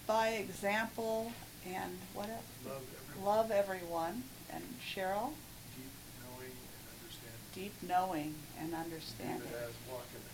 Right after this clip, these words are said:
Speaker 2: in, in another's shoes.
Speaker 1: Yes, walking in another's shoes. So I, I continue to go back to a simple sentence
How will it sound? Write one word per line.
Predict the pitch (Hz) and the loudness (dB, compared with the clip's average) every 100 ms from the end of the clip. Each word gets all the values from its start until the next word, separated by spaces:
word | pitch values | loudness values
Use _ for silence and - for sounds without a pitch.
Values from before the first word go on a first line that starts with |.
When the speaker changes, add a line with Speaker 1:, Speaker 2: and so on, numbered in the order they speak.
| 120 | -10
Speaker 2:
in, | 120 | -10
in | - 117 117 | -10 -10 -8
another's | 117 113 107 | -8 -8 -10
shoes. | - 117 113 - - - - 196 | -10 -10 -10 -12 -12 -12 -8 0
Speaker 1:
Yes, | 196 202 180 - | 6 8 8 6
walking | 170 180 190 190 185 | 4 4 4 -2 -2
in | 180 | 0
another's | 175 170 175 175 | 0 2 2 0
shoes. | 175 - 175 165 156 - - - - - - - - - - - - - - - - - - - | 0 0 0 -2 -4 -8 -10 -12 -12 -12 -12 -12 -12 -12 -12 -12 -12 -12 -12 -12 -12 -14 -12 0
So | 247 220 | 8 12
I, | 208 208 - - - - | 12 12 2 -10 0 8
I | 196 202 202 - - - - - - | 10 10 4 -4 -12 -12 -12 -6 2
continue | 226 226 269 269 269 | 4 6 8 8 8
to | 226 | 6
go | 214 202 | 10 8
back | 180 185 208 226 - | 12 12 12 10 4
to | - - 196 185 - | 0 4 4 6 4
a | 170 | 2
simple | - 226 208 175 | 2 2 4 4
sentence | 175 214 214 208 175 170 - | 4 4 4 2 -2 -2 -6